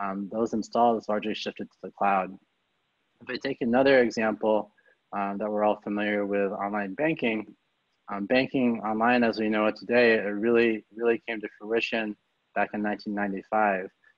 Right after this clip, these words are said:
Now, what's not depicted here is when that effort really started, and banks really started trying to do that back in the mid eighties. So, uh, that took them a decade to really get out the door. Um, I'll fast forward a little bit. Um,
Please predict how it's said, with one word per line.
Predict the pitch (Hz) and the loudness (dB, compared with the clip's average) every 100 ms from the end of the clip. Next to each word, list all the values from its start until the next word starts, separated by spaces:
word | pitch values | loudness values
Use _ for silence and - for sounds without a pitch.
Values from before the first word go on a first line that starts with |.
| - | -10
Now, | 104 | -6
what's | 104 - | -6 -2
not | 135 120 | -2 -2
depicted | 107 156 156 120 - | -2 -2 0 -4 -2
here | 113 107 107 - _ _ _ - | 2 2 2 -2 _ _ _ -8
is | 113 117 | -6 0
when | 123 | 2
that | 120 110 117 | 4 2 -2
effort | 113 110 | -4 -4
really | 104 101 | -4 -4
started, | 101 - 117 107 95 101 | -2 2 4 4 2 -2
and | 110 107 | -6 -2
banks | 131 135 | -2 -2
really | 123 123 | -2 -2
started | 107 117 117 | 0 0 -2
trying | 104 117 113 | -2 -4 -4
to | |
do | 98 101 | -6 -4
that | 110 139 147 - | 0 2 2 -2
back | 113 110 | -2 -2
in | 117 | -2
the | 104 | -4
mid | 104 101 | -6 -6
eighties. | 95 104 90 87 - _ _ _ _ | -8 -10 -10 -14 -20 _ _ _ _
So, | - 107 101 98 98 - | -12 -6 -4 -4 -6 -6
uh, | 98 98 92 | -6 -4 -2
that | 123 - | -2 0
took | 147 | -2
them | 131 | 0
a | 110 | 2
decade | 117 120 113 101 | 0 2 0 0
to | 107 | -4
really | 107 104 | -4 -4
get | 101 | -4
out | 98 92 | -6 -8
the | - | -12
door. | - 120 98 98 _ _ _ _ 101 | -8 -4 -4 -6 _ _ _ _ -8
Um, | 101 98 101 90 _ _ _ - | -4 -2 -4 -8 _ _ _ -12
I'll | 117 | -6
fast | - 127 - | 2 2 2
forward | - 135 117 | 0 2 4
a | |
little | 110 143 123 | 4 4 6
bit. | 117 110 - _ - 101 | 6 4 0 _ -12 -6
Um, | 101 101 98 | -4 -6 -10